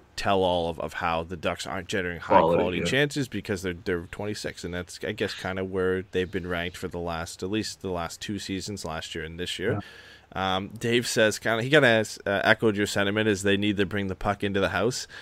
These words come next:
Speaker 1: They need to get
Speaker 2: Mm-hmm.
Speaker 1: bodies in front of the net. They need to get pucks into the slot.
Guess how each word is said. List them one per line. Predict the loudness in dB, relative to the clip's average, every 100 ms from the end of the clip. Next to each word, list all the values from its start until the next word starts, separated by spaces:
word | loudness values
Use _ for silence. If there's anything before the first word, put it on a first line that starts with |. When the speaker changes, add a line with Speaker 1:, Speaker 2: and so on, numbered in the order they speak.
| -16 -10
Speaker 1:
They | -2
need | 2 4
to |
get | 4 4
Speaker 2:
Mm-hmm. | 6
Speaker 1:
bodies | 6 6 2
in | -2
front | -2 0
of |
the | 0
net. | 2 4 2 2
They | -2
need | -2 -4
to | 0
get | 0
pucks | 2 -2 -2
into | -8
the | -6
slot. | -6 0 4 4